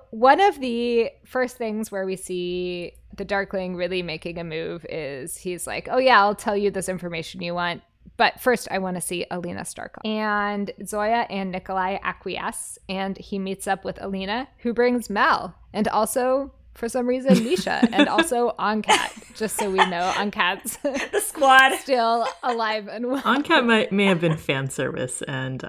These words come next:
Speaker 3: I am grateful for it.
Speaker 1: Yeah, I'm a big Ankat fan.
Speaker 2: <laughs>
Speaker 1: At least Ankat did not seem re-traumatized by the meeting, unlike Misha,
Speaker 2: Mm-hmm.
Speaker 1: who should not have been there. But, so in that scene, he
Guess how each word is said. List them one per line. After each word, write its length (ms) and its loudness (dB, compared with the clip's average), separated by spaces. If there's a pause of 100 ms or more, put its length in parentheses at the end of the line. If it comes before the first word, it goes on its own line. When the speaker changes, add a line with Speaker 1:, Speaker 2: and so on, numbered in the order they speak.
Speaker 3:
I 160 6
am 160 0
grateful 340 -6
for 220 -6
it. 320 -10
Speaker 1:
Yeah, 300 2 (180)
I'm 180 2
a 80 2
big 280 -6
Ankat 460 -12
fan. 560 -4
Speaker 2:
<laughs> 80 -14
Speaker 1:
At 160 2
least 320 0
Ankat 440 -2
did 120 -8
not 240 -6
seem 220 -12
re-traumatized 800 -12
by 140 -6
the 80 -6
meeting, 400 -8 (100)
unlike 340 -2
Misha, 300 -4
Speaker 2:
Mm-hmm. 340 0 (340)
Speaker 1:
who 420 -8 (160)
should 320 -6
not 240 -2
have 180 -10
been 220 -10
there. 360 -12
But, 560 0 (220)
so 440 2
in 120 2
that 240 4
scene, 380 -2
he 540 0